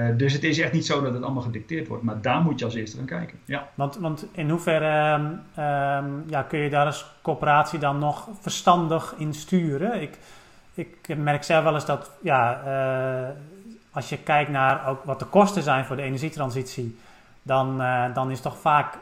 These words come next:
Speaker 2: het handig als er een soort van, eh, warmtenet is waar je op kunt aansluiten als corporatie. Heb je daar als corporatie invloed op, eh, om te kijken of dat er kan komen? Of,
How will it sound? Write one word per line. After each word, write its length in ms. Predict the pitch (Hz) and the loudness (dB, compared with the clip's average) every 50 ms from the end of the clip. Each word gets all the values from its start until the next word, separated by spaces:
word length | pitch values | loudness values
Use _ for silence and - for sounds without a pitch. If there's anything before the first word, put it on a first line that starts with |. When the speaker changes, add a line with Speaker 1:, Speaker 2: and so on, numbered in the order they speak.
| - | -14
Speaker 2:
het 120 | - 135 - | -12 -8 -2
handig 320 | 117 135 190 185 139 - | 2 4 4 4 2 2
als 160 | 139 123 - | -2 -2 -2
er 100 | 151 135 | -4 -4
een 100 | 131 131 | -4 -4
soort 200 | 120 - 139 131 | -4 -4 -6 -4
van, 320 | - - 127 123 120 120 120 | -2 -2 -2 -2 -2 -4 -4
eh, 100 | 113 110 | -2 2
warmtenet 520 | 127 147 175 175 - 185 175 175 170 175 | 2 2 2 2 0 0 0 0 0 0
is 140 | 180 175 175 | -2 -2 0
waar 160 | 170 170 170 | 0 0 0
je 120 | 160 147 | 0 -2
op 100 | - - | -4 -8
kunt 180 | - 147 139 143 | -8 -8 -8 -6
aansluiten 800 | - 143 151 180 190 190 196 190 175 185 190 196 190 220 254 269 - - - - - - - - - | -4 -2 0 0 0 0 2 2 4 4 4 4 2 -2 -6 -8 -10 -18 -20 -20 -20 -20 -20 -20 -20
als 100 | - - | -20 -10
corporatie. 580 | - 196 175 - 180 170 170 180 180 - - 196 - - | -4 -4 -2 0 2 2 4 2 2 0 -6 -10 -8 -8
Heb 180 | - 143 180 - | -6 -6 -2 0
je 60 | 208 | 2
daar 120 | 185 185 | 4 4
als 160 | 175 175 - - | 2 2 -2 -6
corporatie 600 | - 185 - 180 170 170 170 170 - 165 156 170 - _ _ _ _ _ | -8 -4 0 2 2 2 0 -2 -6 -8 -8 -10 -12 _ _ _ _ _
invloed 380 | - 185 202 196 196 175 160 - | 0 2 2 2 2 0 0 0
op, 260 | 156 165 180 - - - - _ | -2 -4 -4 -6 -12 -20 -20 _
eh, 760 | - - 160 156 156 151 147 147 147 147 147 147 147 147 160 156 | -10 -8 -6 -4 -2 -2 0 0 0 0 0 0 0 -2 -2 -4
om 100 | 156 151 | -6 -8
te 80 | 147 - | -8 -4
kijken 300 | - 160 151 147 160 156 | -4 -4 -4 -4 -6 -10
of 120 | 147 - | -10 -4
dat 300 | - 156 143 143 - - - - - | -2 -2 -2 -2 -6 -16 -18 -14 -10
er 140 | 139 131 - - | -10 -10 -8 -6
kan 220 | - 139 135 123 | -4 -4 -4 0
komen? 580 | - 165 165 180 190 196 208 214 214 208 - - | 2 4 6 6 6 6 6 4 2 0 -2 -6
Of, 280 | 156 151 - - - | -8 -8 -8 -10 -18